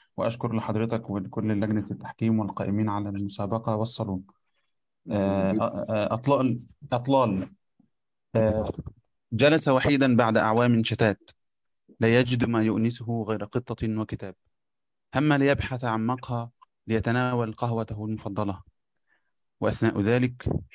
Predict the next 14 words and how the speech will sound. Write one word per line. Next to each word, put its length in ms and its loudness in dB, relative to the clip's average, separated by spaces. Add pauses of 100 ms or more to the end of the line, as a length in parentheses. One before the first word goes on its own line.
(140)
صادفه 640 0
منزل 540 -2 (400)
يشبه 440 0 (320)
منزل 500 0 (120)
عائلته 680 -2
القديم، 500 -4 (520)
فاقترب 380 0
عله 480 4
يجد 320 0
ما 240 2
يعود 280 0
به 520 -4
لأيام 480 -2
خلت. 480 -8